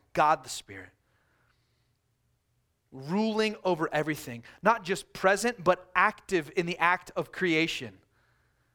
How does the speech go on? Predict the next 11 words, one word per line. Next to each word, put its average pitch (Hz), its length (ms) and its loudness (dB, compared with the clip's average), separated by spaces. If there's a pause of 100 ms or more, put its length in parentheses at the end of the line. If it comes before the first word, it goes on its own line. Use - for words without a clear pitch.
(540)
He 240 340 2
knows 202 520 4
everything. 208 500 0
He 220 160 2
is 151 140 2
worshiped 202 520 0
by 180 180 2
the 170 180 -8
angels 196 360 0
in 170 100 -4
heaven 185 380 0